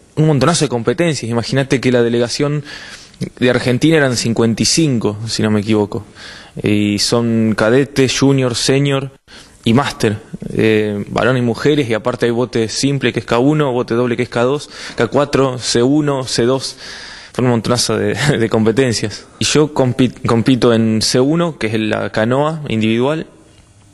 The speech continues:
en mil y quinientos metros, que son la, las distancias que me especializo.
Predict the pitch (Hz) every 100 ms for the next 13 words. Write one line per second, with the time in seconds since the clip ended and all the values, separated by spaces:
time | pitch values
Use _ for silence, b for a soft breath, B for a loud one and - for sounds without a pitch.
0 | _ - - 120 139 151 135 120 135 131
1 | 113 127 104 104 - 120 - 127 127 113
2 | B B B 117 120 - 139 135 135 -
3 | 117 98 107 110 - 110 117 120 - 107